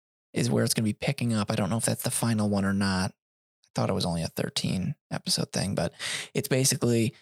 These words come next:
um, been delayed and all this stuff. And I think Netflix at some point, 'cause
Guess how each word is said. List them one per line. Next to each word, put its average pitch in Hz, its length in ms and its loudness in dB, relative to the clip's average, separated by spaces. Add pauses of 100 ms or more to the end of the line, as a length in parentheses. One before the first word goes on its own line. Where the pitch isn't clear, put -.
(600)
um, 82 760 2
been 92 200 0
delayed 117 640 4
and 95 100 0
all 95 160 2
this 87 140 2
stuff. 113 340 2
And 104 80 0
I 123 60 0
think - 180 -2
Netflix 107 500 0
at - 120 0
some 107 240 2
point, 101 400 2
'cause 101 240 0